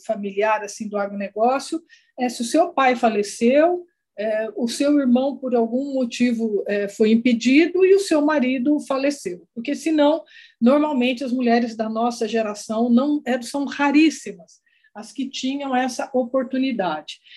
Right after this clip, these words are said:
E a minha foi que meu pai faleceu, é, não faz muito tempo que eu, eu comecei a administrar, é, bem menos que a Norma, faz uns quinze anos atrás,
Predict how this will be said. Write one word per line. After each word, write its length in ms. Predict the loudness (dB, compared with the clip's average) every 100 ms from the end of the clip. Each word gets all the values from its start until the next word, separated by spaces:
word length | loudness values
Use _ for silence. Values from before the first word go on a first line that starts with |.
| -20 _
E 380 | -4 2 2 2 0
a 100 | 0
minha 340 | 2 2 0
foi 260 | 0 -2 0
que 120 | 2
meu 180 | 2 4
pai 160 | 0
faleceu, 840 | 4 2 2 0 0 4 4 0 -4 _ _ -6
é, 280 | 0 2 4
não 220 | 4 4
faz 260 | 0 0
muito 300 | 0 -2 -4
tempo 480 | -6 0 0 -2 -8
que 160 | -4 -2
eu, 260 | -2 -4 -6
eu 240 | -6 -6 -6 -6 -8 -4
comecei 340 | 0 2 0
a 40 | 0
administrar, 800 | 0 -2 -2 0 4 4 4 0
é, 320 | -2 2 0 -2 -10 _ 0
bem 140 | 2
menos 320 | 4 2 -2 -6
que 80 |
a 80 | -8
Norma, 360 | -2 -2 -2 -8
faz 220 | -12 -12
uns 80 | -12
quinze 380 | -4 -4 -2 -6
anos 260 | -8 -8
atrás, 600 | -10 -6 -2 2 2 0